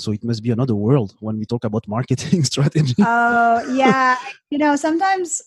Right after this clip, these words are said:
Speaker 2: I am a little bit hesitant to talk about it 'cause it makes me feel old, but I guess it's the truth. So when we first started, um, when we first started, most companies didn't even have a website, right? And then
Speaker 1: Yeah.
Speaker 2: when they did, they were just these little,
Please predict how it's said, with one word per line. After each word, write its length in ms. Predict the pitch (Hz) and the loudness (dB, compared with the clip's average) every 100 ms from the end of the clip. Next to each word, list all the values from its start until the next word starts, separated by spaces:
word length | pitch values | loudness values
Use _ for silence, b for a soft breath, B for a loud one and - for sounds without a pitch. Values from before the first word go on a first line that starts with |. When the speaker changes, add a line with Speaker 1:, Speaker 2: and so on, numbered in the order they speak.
| _ - | _ -2
Speaker 2:
I 260 | 247 254 254 | 0 0 0
am 180 | 254 | -2
a 80 | 247 | -2
little 260 | 247 254 269 | 0 0 0
bit 320 | 254 247 240 | 0 -2 -4
hesitant 400 | 247 262 294 285 | -4 -2 0 0
to 60 | 262 | -4
talk 300 | 254 254 247 | -2 -2 0
about 140 | 269 | -2
it 80 | 247 | -2
'cause 100 | 247 | -2
it 60 | 240 | -2
makes 220 | 233 214 | -4 -4
me 100 | 240 | -6
feel 200 | 240 226 | -4 -2
old, 340 | 220 220 226 220 | 0 0 0 -2
but 100 | 233 | -4
I 60 | |
guess 180 | 233 262 | -2 -4
it's 200 | 311 - | -4 -8
the 100 | - | -8
truth. 300 | 233 247 208 - B B | -6 -4 -6 -8 B B
So 180 | - 269 | -6 -2
when 200 | 269 269 | 2 2
we 160 | 302 381 | 4 2
first 400 | 427 - 359 359 | 0 0 0 0
started, 520 | - 294 285 311 302 - B B B B _ | 0 2 4 2 0 -4 B B B B _
um, 580 | 247 240 233 226 220 214 - | 2 2 2 0 -4 -6 -6
when 200 | 247 254 | -2 0
we 140 | 277 | 0
first 340 | 330 381 370 - | 0 -2 -4 -4
started, 720 | - 262 233 226 220 220 - _ _ | 2 2 2 0 0 -2 -6 _ _
most 380 | 220 247 311 - | 0 2 2 0
companies 440 | 302 269 262 240 | 0 2 0 0
didn't 120 | 240 | -2
even 140 | 233 220 | -2 -2
have 140 | 220 | -4
a 40 | 196 | -4
website, 460 | 202 196 220 208 - | -6 -8 -14 -16 -8
right? 280 | 226 240 247 - | -2 -2 -4 -4
And 160 | 220 226 | -2 2
then 120 | 226 | 2
Speaker 1:
Yeah. 80 | 233 | 0
Speaker 2:
when 80 | 226 | -4
they 160 | - _ - 269 | -8 _ -2 2
did, 400 | 285 247 220 208 | 4 4 0 0
they 120 | 220 | 0
were 120 | 220 | 0
just 260 | 214 240 - | 0 -4 -4
these 260 | 233 220 | -4 -2
little, 760 | 240 233 254 269 277 277 277 | -2 0 2 2 2 2 0